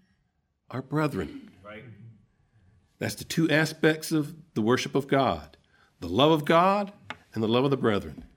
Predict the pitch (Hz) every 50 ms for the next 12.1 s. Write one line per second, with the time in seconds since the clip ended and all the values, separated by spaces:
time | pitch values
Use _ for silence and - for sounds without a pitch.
0 | _ _ _ _ _ _ - - - - - - - 107 120 156 175 156 - 143
1 | 131 165 156 147 143 147 143 143 143 143 135 131 - 143 127 - 117 117 120 110
2 | 92 - - - 139 135 - - - - - _ _ _ _ _ - - - -
3 | - - - - - 127 139 135 127 127 139 147 151 156 151 131 117 135 139 160
4 | 165 151 - - 107 - - - - 110 113 113 110 117 120 113 101 80 71 -
5 | - - - - - - - - _ _ _ _ _ _ _ _ _ - - -
6 | - - - - - 190 196 202 - 185 175 160 156 139 135 - 151 135 123 123
7 | 123 120 113 - - - 135 127 127 127 120 113 113 107 110 104 95 - 92 82
8 | 82 - - - - - - _ _ _ _ - - _ _ _ _ _ _ -
9 | - - - - - - - - _ - - _ _ _ _ _ _ _ _ _
10 | _ _ _ _ _ _ _ _ _ _ _ _ _ _ _ _ _ - 135 139
11 | 151 147 131 131 123 127 - - - 143 139 143 143 135 - - 135 127 127 -
12 | -